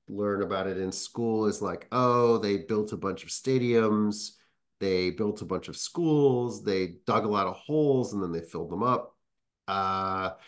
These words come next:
the reality is that the most important parts were run by, you know, financiers from Texas and New York City that figured out ways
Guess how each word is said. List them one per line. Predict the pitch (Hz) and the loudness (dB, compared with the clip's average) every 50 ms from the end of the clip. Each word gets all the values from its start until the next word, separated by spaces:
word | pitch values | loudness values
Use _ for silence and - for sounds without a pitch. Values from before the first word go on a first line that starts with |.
| - - _ _ _ _ _ _ _ _ _ _ _ _ _ _ _ _ _ _ | -20 -20 _ _ _ _ _ _ _ _ _ _ _ _ _ _ _ _ _ _
the | - 135 | 2 4
reality | 131 156 196 220 254 277 233 180 143 127 120 | 6 6 8 8 8 6 6 8 8 8 6
is | 117 113 110 110 110 107 | 6 6 6 4 2 0
that | - 110 104 - | -2 -6 -4 -2
the | 107 | 2
most | 110 117 113 110 - | 4 4 4 4 0
important | 110 110 - 151 165 175 156 151 135 - | -6 -2 2 4 4 4 2 0 -4 -4
parts | - 110 107 107 107 104 - - - - - - - - | -2 0 2 2 2 0 -2 -6 -10 -10 -10 -12 -12 -6
were | 113 110 104 | -2 0 0
run | 101 98 107 107 113 110 104 101 | 2 2 2 2 2 2 2 2
by, | 87 98 98 98 98 98 98 101 98 98 95 92 92 - _ _ _ _ _ | 2 2 2 2 2 0 0 0 0 0 -2 -4 -8 -12 _ _ _ _ _
you | - 98 98 | -6 -4 -4
know, | 92 90 87 90 87 85 - _ _ _ _ - | -2 -4 -6 -6 -8 -10 -14 _ _ _ _ -20
financiers | - - - 120 117 127 127 123 120 120 - - 117 113 117 120 - | -12 -6 -2 2 4 4 6 4 4 2 0 0 0 2 0 0 -2
from | - - 101 92 | -4 -6 -6 -6
Texas | - - - 123 143 143 - - 73 - - - - - | -6 -6 -4 -4 -4 -4 -6 -8 -8 -8 -8 -10 -8 -8
and | - 95 95 95 | -8 -8 -6 -4
New | 95 | -4
York | 98 95 101 101 95 - | -2 -2 -2 -2 -2 -6
City | - - - 110 104 98 90 85 85 85 | -8 -4 -4 -2 -2 -2 -4 -4 -6 -6
that | 80 92 90 90 87 82 - - _ | -6 -6 -6 -6 -8 -10 -10 -12 _
figured | _ - - 123 120 123 120 | _ -6 -4 0 2 2 4
out | 117 113 107 110 - 95 | 4 4 4 2 2 0
ways | 107 104 98 | 0 0 -2